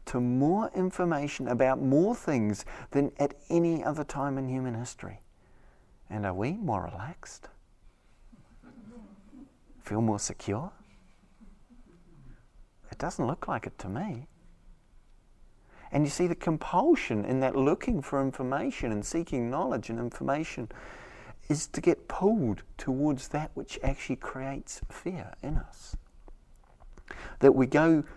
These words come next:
looking for information and knowledge out of a wish for security, born already out of some sense of unease. And out of that sense of unease,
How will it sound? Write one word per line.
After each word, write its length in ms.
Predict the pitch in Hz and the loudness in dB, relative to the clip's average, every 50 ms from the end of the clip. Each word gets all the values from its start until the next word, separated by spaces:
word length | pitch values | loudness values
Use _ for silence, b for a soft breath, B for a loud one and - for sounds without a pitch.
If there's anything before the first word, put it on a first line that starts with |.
| B B | B B
looking 720 | 123 123 127 156 196 262 - - 170 110 92 92 87 - - | 8 10 12 12 12 12 12 4 2 2 2 0 -4 -6 -12
for 160 | - - - - | -6 -4 -2 2
information 800 | 123 120 113 - - 120 107 107 107 113 113 - - 113 92 | 2 2 2 2 0 0 0 2 2 0 -2 -2 -4 -6 -4
and 220 | - 107 113 107 110 | -2 0 0 2 4
knowledge 580 | 110 107 104 104 107 120 156 165 - - - - _ _ - - _ _ _ _ _ - - - - - - - | 6 6 6 6 4 2 0 -6 -12 -16 -20 -20 _ _ -20 -20 _ _ _ _ _ -20 -20 -20 -20 -20 -6 0
out 140 | 127 135 135 | 4 4 4
of 80 | 117 | 6
a 80 | 123 120 | 6 6
wish 480 | 113 110 127 170 202 196 - - - - | 8 8 8 8 8 6 4 -6 -8 -10
for 100 | - - | -8 -8
security, 580 | - - - 101 - - - 104 98 87 101 - B B B B - | -6 -6 -6 -8 -4 4 4 6 6 6 2 -2 B B B B 4
born 280 | 139 147 160 180 190 | 6 6 8 8 6
already 480 | 175 - 147 143 135 151 151 151 143 - - | 4 4 2 2 4 4 4 4 2 0 -2
out 220 | 127 139 160 170 165 | -6 -4 -4 -4 -6
of 100 | 135 - | -6 -6
some 260 | - - 131 127 127 | -6 -6 -6 -6 -6
sense 320 | - - 131 127 123 - | -6 -8 -8 -6 -6 -6
of 100 | - - - | -6 -6 -6
unease. 680 | - 127 120 131 143 156 139 98 - - - - - - b b b b b b b b b b b b | -6 -6 -6 -6 -6 -6 -6 -8 -10 -10 -12 -12 -12 -12 b b b b b b b b b b b b
And 160 | 139 139 131 - | 2 2 2 2
out 240 | - 147 175 202 240 | 2 4 6 6 6
of 100 | 247 226 | 4 4
that 160 | 180 143 - | 4 4 4
sense 300 | - - - 156 147 - | 4 2 2 2 2 2
of 80 | - 127 | 2 4
unease, 680 | 139 131 131 143 214 311 294 139 110 104 107 - - | 6 6 6 6 4 4 4 4 4 2 0 -2 -6